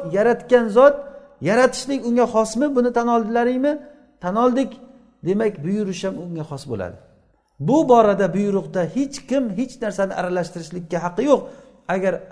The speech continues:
aralashtirsa, kufrni eshigi mana shu narsa bo'ladi. Aralashtirsa shu narsaga, xoh uni aqlini ustun qo'ysin odam, xoh bir havoi nafsi,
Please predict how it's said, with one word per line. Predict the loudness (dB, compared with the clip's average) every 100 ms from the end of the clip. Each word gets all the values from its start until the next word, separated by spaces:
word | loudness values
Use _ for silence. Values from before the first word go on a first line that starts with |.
| 2
aralashtirsa, | 6 8 6 2 -2 4 4 4 -2 -18 -20 _ _ _
kufrni | -8 -4 -4 -6 -4
eshigi | -4 -4 -4 -4
mana | -6
shu | -8
narsa | -10 -10
bo'ladi. | -10 -10 -14 -18 -20 -20 -20 _ _ _ _ _ _ _ _ _ _ 2
Aralashtirsa | 4 6 4 2 -2 0 0 0
shu | -2
narsaga, | -4 -4 -4 -6 -10 _ _ _ _ _ _
xoh | 4 4 4 -2
uni | -2 -2 -4
aqlini | 2 2 2 0 -6
ustun | -6 -4 -2
qo'ysin | -2 -2 -2 0
odam, | 0 0 -4 -18 -20 _ _ 0
xoh | 2 2 2
bir | 2 4
havoi | 6 6 4
nafsi, | 0 2 2